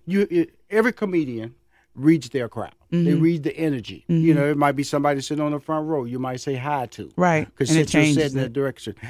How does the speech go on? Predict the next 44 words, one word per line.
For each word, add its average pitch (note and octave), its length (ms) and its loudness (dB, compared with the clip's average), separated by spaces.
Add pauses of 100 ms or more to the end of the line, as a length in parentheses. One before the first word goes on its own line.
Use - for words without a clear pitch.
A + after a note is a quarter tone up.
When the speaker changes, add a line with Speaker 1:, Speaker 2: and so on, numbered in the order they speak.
(120)
Speaker 1:
But C3+ 100 0
I C#3+ 60 6
always D#3+ 260 4
tell D3+ 160 0
people, C3+ 380 -4 (340)
go G#3 280 6
up, D3 240 4 (400)
practice G#3+ 420 -2
that D#3+ 160 -2
eight C#3+ 180 -2
minutes, B2 580 -10
just D#3+ 200 -2
in C#3+ 60 -10
case D3 200 0
that C3+ 160 -4
eight C#3+ 160 -2
minutes C3 400 -4 (340)
may C#3 180 0
not C3 220 -2
go C3+ 280 2
as A#2 100 -4
well B2+ 240 0
as A2 160 -6
you B2+ 80 -4
want C#3 280 0
it - 80 -10
to D#3+ 60 0
Speaker 2:
Yep. F3 140 6
Speaker 1:
go. F2 100 -8 (460)
And C3+ 100 0
if B2+ 120 -2
you F3 100 0
don't E3+ 220 2
practice G#3 440 0
it, A#2+ 120 -6
that C3+ 140 -2
eight D3+ 200 2
minutes D3 240 2
can B2 180 -6
easily G3 340 2
become B2 300 -2
three D3+ 220 0
minutes. - 340 -8
Speaker 2:
Okay. C#4 580 6